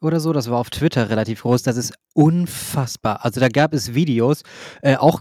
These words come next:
wie gesagt, von künstlich erstellten Menschen. Du hast es nur noch minimal an den Augen erkannt, dass da überhaupt,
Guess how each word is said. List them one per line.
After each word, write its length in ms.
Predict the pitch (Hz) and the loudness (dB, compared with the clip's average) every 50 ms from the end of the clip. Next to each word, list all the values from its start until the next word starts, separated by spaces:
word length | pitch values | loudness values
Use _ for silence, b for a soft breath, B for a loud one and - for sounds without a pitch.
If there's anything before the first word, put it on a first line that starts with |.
| - | -8
wie 280 | - 135 123 135 127 135 | -14 -16 -8 -4 -2 0
gesagt, 260 | 139 131 147 135 - | 2 2 2 2 0
von 220 | - - 143 131 - | 0 0 0 2 4
künstlich 360 | - 151 165 170 - 151 - | 6 4 4 4 2 0 0
erstellten 440 | 151 127 - - 139 147 143 139 123 | 0 0 2 2 2 2 4 4 4
Menschen. 340 | 123 127 151 160 - 147 135 | 4 4 2 2 0 0 2
Du 100 | 127 131 | 4 4
hast 140 | 139 151 - | 2 2 0
es 160 | 156 131 - | -2 -4 0
nur 140 | 151 156 160 | 2 2 4
noch 160 | 165 156 135 | 4 4 2
minimal 800 | 135 131 135 143 185 202 208 208 214 196 180 170 165 165 170 160 - | 0 0 2 4 4 4 6 4 4 4 4 2 2 2 0 0 2
an 120 | 147 143 | 2 2
den 140 | 151 143 143 | 2 2 2
Augen 340 | - 135 143 156 135 120 113 | 0 0 0 0 0 -2 -6
erkannt, 420 | 110 107 - 117 117 123 139 - | -6 -6 -6 -4 -2 -2 0 -2
dass 120 | 127 - | -2 -2
da 120 | - 147 139 | 0 -2 0
überhaupt, 420 | 135 139 123 127 156 - _ - | 2 2 4 4 2 2 _ -6